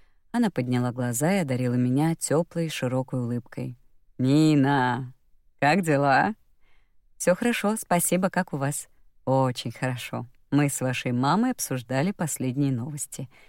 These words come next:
Я рассказывала Гвен о том, что он до сих пор встает посреди ночи».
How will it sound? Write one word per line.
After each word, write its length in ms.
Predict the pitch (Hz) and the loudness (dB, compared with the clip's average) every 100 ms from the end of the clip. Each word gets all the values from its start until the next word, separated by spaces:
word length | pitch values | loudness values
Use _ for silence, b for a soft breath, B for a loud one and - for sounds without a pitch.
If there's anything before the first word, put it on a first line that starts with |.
| b | b
Я 360 | 175 156 156 214 | 0 4 4 4
рассказывала 640 | 202 - 147 147 135 139 | 2 2 0 2 2 2
Гвен 320 | 143 151 156 | 2 2 4
о 80 | 147 | 2
том, 280 | - 139 202 | 2 2 2
что 220 | - - | 0 2
он 120 | 156 | 4
до 100 | 147 | 4
сих 240 | 139 147 135 | 2 0 0
пор 300 | - 160 233 | 4 4 2
встает 500 | - - 135 131 - | -4 0 2 2 0
посреди 420 | 151 - 135 147 | -4 0 0 2
ночи». 480 | 147 127 123 135 | 0 0 -4 -8